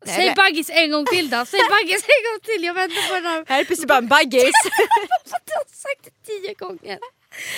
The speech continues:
Speaker 2: Ja, det var baggis, man. Man bara så, det, har du lärt dig ett nytt ord eller vad?
Speaker 1: Har du tänkt på det? Jag har
Speaker 2: Ja.
Speaker 1: aldrig sagt det ordet
Speaker 2: Du har
Speaker 1: förut.
Speaker 2: du, du har aldrig sagt det. Vi har ändå känt varandra länge nu. Du har aldrig sagt, "Det är en baggis, det är en baggis."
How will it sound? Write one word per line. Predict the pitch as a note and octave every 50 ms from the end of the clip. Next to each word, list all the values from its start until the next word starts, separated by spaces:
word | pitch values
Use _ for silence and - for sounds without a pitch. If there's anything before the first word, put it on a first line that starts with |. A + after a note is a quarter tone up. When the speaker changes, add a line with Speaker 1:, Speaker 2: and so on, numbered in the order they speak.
| - - - -
Speaker 2:
Ja, | - C4+
det | C#4
var | C4 C4 C4
baggis, | A3 F#3+ - C4 - D#4+ B3+ C4 A#3+ -
man. | - B3+ B3+ B3+ C4 C4+ D4 D#4+ E4+ F#4+ A4 C5+ - - - - - D#5 A#4+ G#4+
Man | F#4+ F#4+ G#4+ A4+ G4+ F#4+
bara | F#4+ E4+ D#4+ D#4
så, | C#4 D4+ D4+ C#4+ C#4+ C#4 - - - - - - - -
det, | - C#4+ D4 D4
har | C4+ D#4 D4
du | C4+
lärt | C#4 D#4 D#4 D#4
dig | D4 D#4
ett | D4 C4+ C#4+
nytt | D#4+ E4+ D4+ - - -
ord | - E4 G4 C5 C5 B4 G4+
eller | F4+ E4 D#4 D4+
vad? | D#4 E4+ E4+ E4+
Speaker 1:
Har | F4 G4 G#4 B4+ - D5+ D#5 D5 A#4 A4+
du | A4+ A4 A#4+
tänkt | A#4+ G4
på | G4+
det? | E4
Jag | E4+ D#4+
har | D4+ G4
Speaker 2:
Ja. | - G4+ F#4+
Speaker 1:
aldrig | F#4+ E4 F4+ G#4 F#4
sagt | - A#4+ A4+ - F4
det | C#4+
ordet | D#4+ F4 C#4 C4+
Speaker 2:
Du | A#3+ D#4
har | D4 A#4
Speaker 1:
förut. | B4 D#4 A#3+ A3+ - - - -
Speaker 2:
du, | D4 C4 B3+ C4 C#4+
du | C4 A#3 C4
har | C4 C4+ -
aldrig | E4 G4 G#4+ E4+ C#4+ C4+ C4
sagt | - - - A#4 - _
det. | F4
Vi | C#4 C4
har | C#4
ändå | D#4 D4+ E4
känt | D4 - - A4 B4+ G#4+ F4
varandra | D4+ C#4 A#3+ A#3+ B3
länge | C4 D#4 D#4 C4+ C#4+ E4 F4+
nu. | C#4+ A3+ G3+ - B4+ - - C#5+ C5
Du | F4+ E4
har | E4 F4 G4+ G4+
aldrig | F4+ D#4+ D#4+
sagt, | F#4 F#4 B3
"Det | C4+
är | B3+
en | A#3+ A3+
baggis, | C4+ D#4 F#4+ D4+ B3 B3+ A#3+ B3+ C4+ C4+ -
det | - B3+
är | C#4+
en | D#4+ D4
baggis." | C#4+ F4 A4+ A#4 E4 C4 C4+ B3+ C4 B3+ -